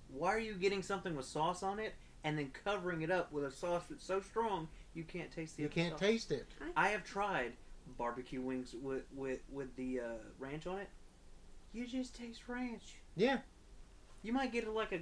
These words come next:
Speaker 1: little, little tinge of barbecue in there, but you taste ranch.
Speaker 2: Yeah.
Speaker 1: Ranch is an overpowering dressing.
Speaker 2: Ranch is very overpowering.
Speaker 3: Yes.
Speaker 1: If you want ranch with salad, just drink ranch. Because you're counteracting the salad.
Speaker 2: <laughs>
Speaker 1: Okay, you want a nice vinaigrette,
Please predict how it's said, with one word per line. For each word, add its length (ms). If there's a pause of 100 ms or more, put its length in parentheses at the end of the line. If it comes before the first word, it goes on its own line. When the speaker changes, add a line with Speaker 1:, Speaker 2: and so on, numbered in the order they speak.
Speaker 1:
little, 380 (420)
little 240 (320)
tinge 340
of 140
barbecue 440
in 80
there, 120 (320)
but 180
you 80
taste 460
ranch. 560 (120)
Speaker 2:
Yeah. 140 (200)
Speaker 1:
Ranch 280
is 120
an 100
overpowering 600
dressing. 380
Speaker 2:
Ranch 300
is 100
very 320
overpowering. 280 (160)
Speaker 3:
Yes. 320
Speaker 1:
If 140
you 100
want 240 (160)
ranch 320
with 140
salad, 380
just 200
drink 280
ranch. 360 (760)
Because 280
you're 80
counteracting 680
the 80
salad. 240 (320)
Speaker 2:
<laughs> 340 (520)
Speaker 1:
Okay, 260
you 140
want 180
a 60 (120)
nice 220
vinaigrette, 480